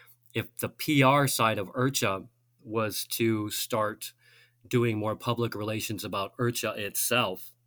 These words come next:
advertising it as an organization, what it is now,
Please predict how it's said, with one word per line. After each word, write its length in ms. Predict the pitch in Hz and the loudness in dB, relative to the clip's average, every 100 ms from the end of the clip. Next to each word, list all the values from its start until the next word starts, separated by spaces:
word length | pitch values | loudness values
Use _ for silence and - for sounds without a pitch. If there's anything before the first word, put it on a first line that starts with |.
| - | -6
advertising 760 | 104 107 - 107 104 104 104 | -6 -4 -6 -4 -4 -6 -6
it 360 | - 117 117 - - | -2 -2 -2 -8 -10
as 180 | 107 101 | -8 -6
an 100 | 104 | -6
organization, 760 | 104 98 98 92 101 98 98 | -8 -8 -8 -8 -8 -8 -8
what 180 | 95 98 | -8 -8
it 120 | 101 | -8
is 260 | 104 104 - | -8 -6 -6
now, 460 | 98 104 101 95 | 0 2 2 0